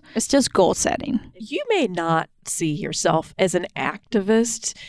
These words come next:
Speaker 2: but you are a proponent of sustainable farming. You talked a little bit about using local, uh, ingredients a little earlier. So talk to us about your efforts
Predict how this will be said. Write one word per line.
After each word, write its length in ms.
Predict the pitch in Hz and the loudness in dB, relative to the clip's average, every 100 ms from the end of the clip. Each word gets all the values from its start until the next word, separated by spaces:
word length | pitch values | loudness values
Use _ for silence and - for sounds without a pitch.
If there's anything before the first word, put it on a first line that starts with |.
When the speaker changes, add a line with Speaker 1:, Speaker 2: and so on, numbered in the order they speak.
| - | -6
Speaker 2:
but 180 | 202 254 | 0 2
you 220 | 254 294 | 4 4
are 320 | 277 185 180 - | 6 6 6 4
a 100 | 233 | 4
proponent 520 | 240 226 185 180 - | 2 4 2 2 0
of 100 | 175 | -2
sustainable 500 | - 175 180 175 202 | -2 0 2 2 2
farming. 420 | - 160 156 180 | 2 0 2 2
You 100 | 214 | 2
talked 280 | 220 190 - | 2 0 0
a 60 | |
little 220 | 165 170 175 | 0 2 2
bit 280 | 180 180 - | 4 2 2
about 280 | 180 170 - | 0 0 2
using 300 | 175 185 175 | 2 4 2
local, 460 | 156 160 180 180 | 4 4 2 2
uh, 80 | 208 175 - | 2 -2 -2
ingredients 840 | 185 185 196 185 170 156 180 - - - - | 0 2 2 0 0 0 -2 -4 -12 -16 -6
a 80 | 175 | 0
little 180 | 170 170 | 2 4
earlier. 360 | 170 156 170 | 2 4 4
So 120 | 220 | 2
talk 300 | 294 - 508 - | 0 -2 -4 2
to 140 | 349 | 2
us 260 | 190 185 - | 4 0 -2
about 380 | 175 180 175 170 | 0 2 2 2
your 380 | - 175 160 160 - | 2 2 4 2 -2
efforts 680 | - 165 - 151 143 - - | -2 0 0 0 0 -4 -2